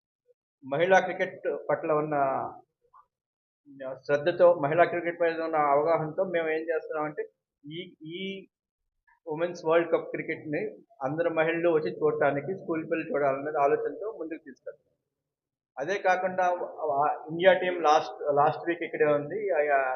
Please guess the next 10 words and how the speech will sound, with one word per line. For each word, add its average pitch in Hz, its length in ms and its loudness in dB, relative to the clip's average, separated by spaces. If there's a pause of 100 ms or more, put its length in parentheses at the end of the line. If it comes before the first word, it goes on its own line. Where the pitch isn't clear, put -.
(180)
ఆ, 139 40 4 (460)
హై-, 143 140 2 (180)
వైజాగ్లో, 147 720 2 (320)
ఆ, 131 60 -6 (260)
ఒక 127 460 0 (400)
Beyond 175 300 4
the 165 100 2
Boundaries 160 520 2
అనే, 151 100 -2
ఆ, 139 500 0